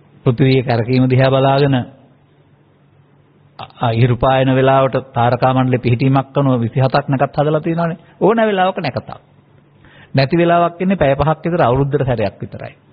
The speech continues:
බලපන් ඕන කෙනෙක් නැකතකින් ඉපදිලා තියෙන්නේ. ඒ වගේ මේ වර්තමාන මොහොත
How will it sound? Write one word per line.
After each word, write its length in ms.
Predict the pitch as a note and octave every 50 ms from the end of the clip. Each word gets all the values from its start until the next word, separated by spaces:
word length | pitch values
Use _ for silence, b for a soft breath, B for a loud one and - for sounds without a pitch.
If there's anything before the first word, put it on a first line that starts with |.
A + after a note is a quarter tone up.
| _ _ _ _ _ _ _ _ _ _ _ _ _ _ _ _ _ _ _ _ - _ _ _ _ _ _ _ _ _ _ - _ _ _ _ _ _ _ _ -
බලපන් 300 | C#3 D3+ E3+ F3 G#3 F#3
ඕන 200 | D#3+ E3 F3+ G#3
කෙනෙක් 240 | G3+ A3+ F3+ F3+ G#3
නැකතකින් 400 | E3+ C#3 C3+ C3+ C#3 C3 B2 A#2+
ඉපදිලා 380 | A2 G#2 G2+ G#2 G2+ G2+ G2+
තියෙන්නේ. 460 | - - - - C#3+ - _ _ - _ _ _ _ _ _ _ _ _ _ _ _ _ _ _ _ _ _ _ _ B B B B B B B B B B B
ඒ 120 | B D3 D#3
වගේ 320 | E3+ F3 G3 B3+ C4+ B3+ A3+ - - B B B B B
මේ 200 | - F3+ F3+ D#3+
වර්තමාන 800 | C#3 D3+ D#3 E3+ F#3+ - - A#3 A3+ A#3+ B3+ B3+ B3+ C4 B3+ B3+ B3+ A#3+
මොහොත 380 | A#3 A#3+ G#3+ A#3 A#3+ A3+ -